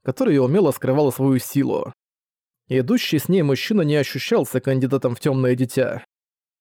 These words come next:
На глазах Чэнь Цэнзы эти двое, казалось, сливались друг с другом.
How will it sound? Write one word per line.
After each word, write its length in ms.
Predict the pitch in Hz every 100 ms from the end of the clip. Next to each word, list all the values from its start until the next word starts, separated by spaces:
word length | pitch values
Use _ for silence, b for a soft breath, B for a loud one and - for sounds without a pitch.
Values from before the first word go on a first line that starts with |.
| _
На 160 | - 123
глазах 440 | 123 120 123 156
Чэнь 260 | - 151 131
Цэнзы 420 | 131 120 127 175
эти 220 | 165 170
двое, 420 | 131 120 180 175 135
казалось, 500 | 120 117 170 196 -
сливались 440 | 131 117 127 214
друг 220 | 143 131
с 60 | 110
другом. 520 | 143 135 113 -